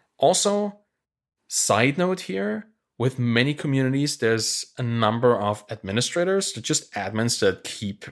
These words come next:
like, some sort of policing going in the community, like, kicking people out who are doing the marketing, uh,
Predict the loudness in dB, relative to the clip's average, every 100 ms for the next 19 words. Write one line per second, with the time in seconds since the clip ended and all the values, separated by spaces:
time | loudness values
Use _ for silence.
0 | -16 -12 -12 -10 -8 -6 -6 -2 -2 -4
1 | -8 -10 -8 -4 0 2 4 4 2 0
2 | 0 0 2 2 2 -2 -6 _ _ -20
3 | -8 -4 -2 -2 -2 2 2 4 2 -2
4 | -2 -2 -2 -2 2 4 4 4 0 -4
5 | -6 -6 -8 -8